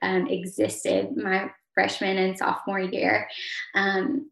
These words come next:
I remember at the end of my freshman year, kind of looking around and thinking, like, "Where are all of these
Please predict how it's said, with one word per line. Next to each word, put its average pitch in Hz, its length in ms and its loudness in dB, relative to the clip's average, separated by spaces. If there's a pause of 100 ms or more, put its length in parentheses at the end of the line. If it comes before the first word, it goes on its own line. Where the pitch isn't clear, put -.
(160)
I 214 140 2
remember 208 440 2
at 196 220 2
the 196 100 -4
end 196 360 -2
of 196 180 -6
my 202 540 -4
freshman 196 460 -2
year, 190 440 0
kind 202 220 -2
of 196 140 -4
looking 202 340 2
around 196 520 -2
and 202 320 -2
thinking, 208 360 -6
like, - 220 -4 (580)
"Where 262 640 2
are - 80 -4
all 208 320 -2
of 208 80 -14 (160)
these 202 300 -4